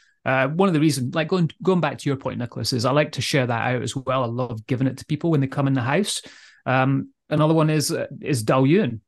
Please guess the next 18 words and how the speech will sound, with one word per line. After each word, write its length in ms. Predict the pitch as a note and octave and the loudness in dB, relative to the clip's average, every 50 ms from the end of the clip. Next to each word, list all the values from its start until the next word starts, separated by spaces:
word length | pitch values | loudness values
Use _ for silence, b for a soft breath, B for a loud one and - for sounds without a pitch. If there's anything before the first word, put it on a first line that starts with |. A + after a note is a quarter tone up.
| - C#3 | -10 -6
uh, 160 | A#2 A#2+ A#2+ | -6 -4 -2
Daoyuan 400 | A2+ C#3 C3+ C#3 C#3+ C#3+ C#3+ C3 | 0 2 2 4 4 4 4 4
sixteen, 640 | - - - - - - - C#3 C3+ D3 D#3 D3+ - _ _ _ - | 2 0 -2 -4 -6 -4 -2 0 2 2 2 2 0 _ _ _ -4
but 160 | - C#3 - | -2 -2 0
that's 420 | C#3+ C#3 C3+ - - - - - - _ _ _ - | 0 0 0 0 -2 -2 -2 -4 -8 _ _ _ -6
relating 420 | C#3+ C#3+ D3 D3 D3+ - D3+ D3+ C#3+ | -2 0 0 2 2 0 0 -2 -2
to 100 | - C#3+ | -2 -6
the 100 | C#3+ C3 | -4 -4
house 200 | D3 D#3+ D3 - | -2 -2 -4 -4
that 80 | - | -4
I 60 | A#2+ | -4
live 160 | C#3+ G3+ D#3+ - | -2 -4 -4 -4
in. 100 | - - - | -8 -10 -8
You 80 | A#2+ | -8
know, 140 | A2+ A2 - _ _ _ _ _ | -8 -8 -10 _ _ _ _ _
people 220 | - - B2+ C3+ C3 | -6 -2 0 0 0
come 280 | - - C#3 C#3 C3+ | 2 2 2 4 4
to 320 | C3+ - - D3 C3 B2+ | 2 2 2 2 2 2